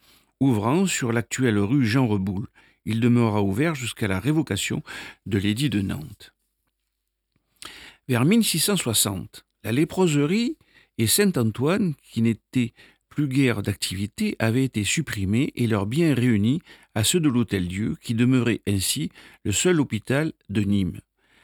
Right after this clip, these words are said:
L'assassinat d'Henri quatre, le quatorze mai mille six cent dix, au lendemain du sacre de la reine Marie de Médicis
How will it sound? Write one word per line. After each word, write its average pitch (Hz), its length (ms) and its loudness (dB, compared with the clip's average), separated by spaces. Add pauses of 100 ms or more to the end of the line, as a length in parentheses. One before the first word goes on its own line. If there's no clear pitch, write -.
(540)
L'assassinat 180 540 2
d'Henri 110 260 4
quatre, 92 380 -2
le - 80 -4
quatorze 139 420 0
mai 131 220 2
mille 127 140 2
six - 180 -2
cent 120 140 0
dix, 101 680 -2
au 110 80 -2
lendemain 127 480 4
du 120 160 0
sacre 139 420 -2
de 98 80 -4
la 98 140 -2
reine 123 240 0
Marie 107 280 0
de 113 60 -2
Médicis 101 600 -2